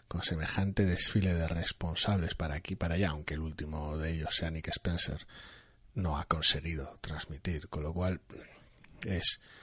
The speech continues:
no es que sea una obra menor o un evento fallido o un año para olvidar, es que es la peor porquería de evento que han parido.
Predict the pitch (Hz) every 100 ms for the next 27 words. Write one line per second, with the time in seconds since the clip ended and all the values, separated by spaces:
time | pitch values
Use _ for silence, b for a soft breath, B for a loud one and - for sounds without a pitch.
0 | B B 110 110 120 - 104 92 98 92
1 | 85 80 104 98 80 80 85 82 85 92
2 | - 82 107 98 82 80 78 98 87 85
3 | 90 85 76 80 71 76 98 80 - 87
4 | - B B B B _ - 67 - 78
5 | - - - - 76 76 71 76 87 101
6 | 80 76 76 80 76 -